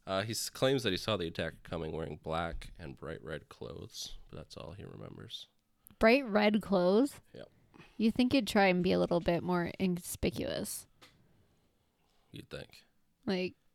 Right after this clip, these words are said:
Speaker 1: But how'd he see him coming if they were in the tent?
Speaker 2: like, red is, like, your emergency backpack.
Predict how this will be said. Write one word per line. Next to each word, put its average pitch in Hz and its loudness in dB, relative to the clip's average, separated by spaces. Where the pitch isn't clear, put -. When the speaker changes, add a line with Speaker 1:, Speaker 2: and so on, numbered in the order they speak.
Speaker 1:
But 104 -10
how'd 113 0
he 117 -2
see 113 -4
him 104 0
coming 95 -4
if 78 -8
they 82 -4
were 80 -6
in 82 -8
the - -8
tent? - -14
Speaker 2:
like, 208 -2
red 202 0
is, 196 -2
like, 190 -4
your 180 -4
emergency 175 -4
backpack. 180 -10